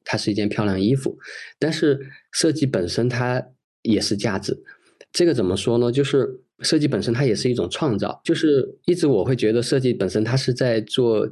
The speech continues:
建构的工作，它是在建构一些意义，建构一些人文的价值，而这些人文的价值和意义其实就是社会所需要的。也就是说美本身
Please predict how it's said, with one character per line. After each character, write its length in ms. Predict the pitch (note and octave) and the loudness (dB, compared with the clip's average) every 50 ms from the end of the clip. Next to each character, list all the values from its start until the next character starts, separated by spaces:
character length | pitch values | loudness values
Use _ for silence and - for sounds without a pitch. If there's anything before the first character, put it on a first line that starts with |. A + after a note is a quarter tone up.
| - _ | -6 _
建 240 | - - D3+ C3 A2+ | 0 0 2 2 2
构 200 | - D3 C3+ G2+ | 2 2 2 2
的 100 | F#2+ F#2 | 2 0
工 220 | - F#2+ F#2 F#2 | 0 -2 -2 -2
作， 180 | F#2+ - - - | -2 -2 -2 -4
它 160 | C3+ - B2+ | -2 -2 -4
是 160 | A#2+ - - | -2 -2 -2
在 140 | A2+ B2 A#2 | 0 0 -2
建 240 | - - C3 A#2+ A2+ | 0 0 0 0 2
构 180 | A2+ A#2 G#2 G#2 | 2 2 2 2
一 60 | A2 | 0
些 200 | - - A2+ A2 | 0 0 0 2
意 60 | - | 2
义， 400 | C3 C3 A2 G2 G2 F#2 F#2+ - | 2 2 2 2 2 0 0 -2
建 220 | - - B2 A2+ G#2+ | -2 -2 0 0 2
构 160 | G#2+ G#2+ G2+ | 2 2 2
一 60 | G2 | 2
些 160 | G2+ - G#2+ | 2 0 0
人 200 | G#2 G2 F#2+ G2+ | 2 2 2 2
文 160 | A2 G#2 G2 G2 | 2 2 2 2
的 300 | G2+ G2 F#2+ G2+ B2 - _ _ _ | 2 0 0 -2 -4 -8 _ _ _
价 200 | - - - - | -6 -4 -4 -4
值， 260 | G#2 - - - - - - - - - - | -6 -6 -8 -8 -8 -10 -14 -20 -20 -10 -6
而 80 | - C3 | -2 2
这 120 | C#3+ E3+ | 2 4
些 120 | E3 D#3+ D3+ | 4 4 4
人 160 | C3+ C3+ D3+ | 4 4 4
文 100 | D#3 D3 | 4 4
的 80 | D3+ C#3+ | 4 2
价 220 | D3 E3 C#3 B2+ | 0 -2 -2 -2
值 120 | - - | -2 -2
和 120 | G#2+ A#2 A#2 | 0 0 2
意 120 | A#2 A#2+ | 2 2
义 200 | A#2+ A#2 A2 G#2 | 2 2 2 2
其 180 | G2+ G#2 - G#2+ | 0 0 -2 -2
实 320 | G#2 - - G#2+ G#2+ G#2+ - - _ _ _ _ _ - | -2 0 0 0 0 -2 -6 -12 _ _ _ _ _ -2
就 120 | - C#3 | -2 0
是 640 | B2+ - - - G#2+ G2+ F#2+ F#2 F2+ F2 - - - _ | 0 0 0 0 2 2 2 2 0 -2 -4 -8 -10 _
社 180 | - - C3 A2 | -4 -2 -2 0
会 120 | G2+ G#2 | 0 -2
所 180 | G2 - F#2 - | -2 -2 -2 -4
需 220 | - - - G#2 | -4 -2 0 0
要 200 | G2 F#2 F2+ - - | 0 0 -2 -2 -4
的。 200 | G2+ F#2+ - - _ | -6 -6 -8 -8 _
也 180 | - A2 G#2+ | -2 0 0
就 160 | G#2+ A2 C3+ C#3+ | 2 2 2 2
是 100 | D3 C#3 | 2 2
说 220 | C3+ - C3+ C#3 | 2 2 2 4
美 240 | C#3 B2 G#2 G#2 C3 | 4 4 2 2 0
本 220 | A#2+ G#2+ D#2+ - | 0 -2 -4 -6
身 440 | - - A#2+ A2+ B2 C3+ C#3+ C#3+ C#3 | -4 -2 0 0 2 2 2 0 -2